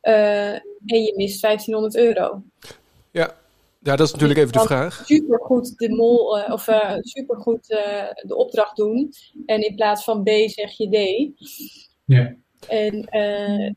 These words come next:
Speaker 1: ja, het is niet zo gek dat dat niet doorkomt.
Speaker 2: Ja, je,
Speaker 1: Dan
Speaker 2: sterker nog, je kan het nog dieper trekken natuurlijk. Je kan weten dat jij in het vliegtuig komt.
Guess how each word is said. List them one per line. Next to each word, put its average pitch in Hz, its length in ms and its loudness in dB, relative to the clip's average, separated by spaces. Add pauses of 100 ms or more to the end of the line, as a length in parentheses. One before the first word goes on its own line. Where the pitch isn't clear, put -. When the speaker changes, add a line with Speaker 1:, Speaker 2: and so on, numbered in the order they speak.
Speaker 1:
ja, 185 340 -4
het - 180 -14
is - 60 -20
niet 208 160 -4
zo 208 120 -14
gek 220 220 -2
dat 220 100 -6
dat 220 160 0
niet 220 160 -8
doorkomt. 214 640 0
Speaker 2:
Ja, 147 100 2
je, - 180 2
Speaker 1:
Dan - 100 -8
Speaker 2:
sterker 151 280 2
nog, 139 120 2
je 143 60 -8
kan 151 140 4
het 131 80 2
nog 160 160 4
dieper 156 280 0
trekken 131 260 2
natuurlijk. 120 380 -2
Je 135 80 2
kan 147 160 2
weten 147 280 2
dat 131 80 2
jij 147 100 4
in 139 60 2
het 135 100 0
vliegtuig 147 360 0
komt. 156 340 -2